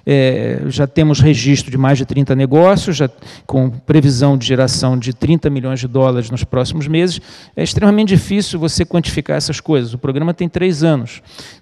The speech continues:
Todas essas empresas inovadoras, muitas vezes, passam os primeiros três, quatro, cinco, seis, sete anos só, é, a, a, só absorvendo dinheiro, só absorvendo venture capital. E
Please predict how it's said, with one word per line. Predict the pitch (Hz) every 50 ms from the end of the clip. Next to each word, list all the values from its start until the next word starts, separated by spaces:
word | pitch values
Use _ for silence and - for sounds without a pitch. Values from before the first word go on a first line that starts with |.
| _
Todas | _ - 185 180 180 156
essas | - 165 156 135
empresas | 135 123 - 151 147 151 143 123
inovadoras, | 127 135 139 131 135 123 123 143 160 170 147 143 123
muitas | 139 139 143 127 123
vezes, | 147 160 -
passam | - - 143 147 143 - 156
os | 143 -
primeiros | 156 147 147 143 135 -
três, | - - 139 139 139 -
quatro, | - - 139 127 - -
cinco, | - 143 135 127 -
seis, | - - 135 131 127
sete | - - 143 135 135 - 139 139
anos | 147 165 185 180 - - _ _ _ - - _ _ _ _ _ _ _ _ _ _
só, | _ - - - - 151 147 165 185 180 - 165 147 151 -
é, | 147 147 147 139 - 143
a, | 135 - - - 143 143 -
a, | -
só | - - 165
absorvendo | 175 175 - - 208 160 151 170 165
dinheiro, | 160 180 208 185 151 131 117 120
só | - - 147
absorvendo | 151 151 - 190 170 151 160 170 180 160
venture | 139 165 170 - - 208 190
capital. | - 160 131 - - - - -
E | 233 254 262